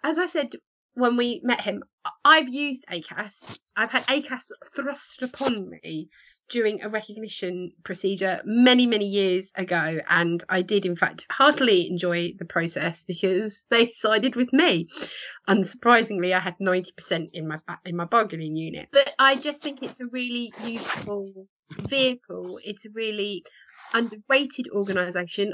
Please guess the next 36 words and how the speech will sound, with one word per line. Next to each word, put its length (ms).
I 100
just 260
don't 200
think 160
we 120
talk 260
about 280
them 240
enough 640
or 160
think 240
about 260
what 340
they 200
might 320
be 360
in 140
terms 320
of 140
us 260
and 140
the 60
future 280
of 60
work. 340
And 160
after, 380
sort 200
of 60
before 540
we 200
went 220
to 40
see 220
Brendan, 560
like, 260